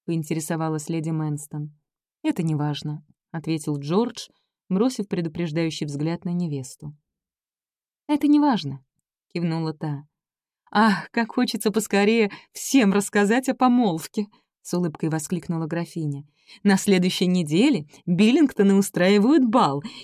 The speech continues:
и...» «А мы можем просто поехать домой?» перебила ее Билли. «Но ты вчера пользовалась таким успехом!» возразила леди Мэнстон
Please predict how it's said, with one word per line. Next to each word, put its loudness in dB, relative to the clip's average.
и...» 4
«А -2
мы 2
можем 4
просто -4
поехать -4
домой?» 0
перебила -2
ее -2
Билли. -8
«Но 6
ты 2
вчера 2
пользовалась 2
таким 4
успехом!» -2
возразила -2
леди -2
Мэнстон 0